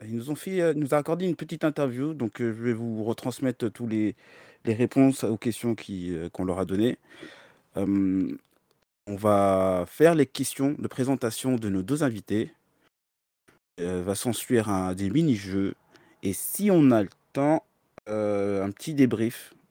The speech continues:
euh, soit de One Piece ou autre, si vous êtes chaud.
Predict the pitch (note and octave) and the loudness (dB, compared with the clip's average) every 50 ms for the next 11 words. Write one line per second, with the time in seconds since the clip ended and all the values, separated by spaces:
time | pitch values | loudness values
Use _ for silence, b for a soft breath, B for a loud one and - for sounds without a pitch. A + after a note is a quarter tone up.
0 | _ - F2 F2 D2+ D#2+ F2 E2+ E2 - - - F#2+ G2 G2 F2+ F#2 F#2+ F2+ F2+ | _ -10 -8 -6 -4 -4 -4 -6 -6 -8 -6 -2 0 0 0 0 -2 -2 -2 -2
1 | F2 F#2 F2 F2 E2+ - G#2 G#2 - - - G#2+ E2+ E2 D2 - - - _ _ | -2 -2 -4 -4 -6 -6 -6 -6 -6 -6 -6 -4 -4 -4 -6 -8 -12 -20 _ _
2 | _ _ _ _ _ _ _ _ - - - - - F#2 F2+ E2+ F2 - - - | _ _ _ _ _ _ _ _ -16 -14 -10 -8 -6 -6 -4 -4 -4 -4 -4 -6
3 | - | -6